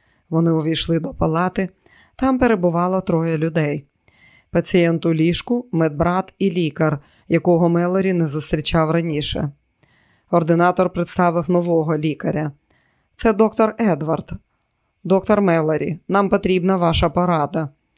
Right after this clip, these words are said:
У чому проблема? Ординатор пояснив. Пацієнт страждає на еритроцитну порфірію, і доктор Едварді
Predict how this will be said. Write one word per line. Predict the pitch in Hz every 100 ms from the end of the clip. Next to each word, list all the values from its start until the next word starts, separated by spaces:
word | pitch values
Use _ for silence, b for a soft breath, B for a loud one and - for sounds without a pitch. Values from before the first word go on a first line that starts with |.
| _ _ _ -
У |
чому | 165 175 170 170
проблема? | 170 160 160 160 175 180 _ _ _ _ _ -
Ординатор | 165 165 170 165 170 170
пояснив. | 175 170 170 170 151 151 - _ _ _ _ _ _
Пацієнт | 175 - 208 202 220 220 -
страждає | - 208 190 208 202 208
на | 190 -
еритроцитну | 196 180 190 196 - 202 208
порфірію, | 202 214 - 247 226 170 156 151 143 b b b
і | - 175
доктор | 175 170 190 185
Едварді | 202 190 185 208 190 220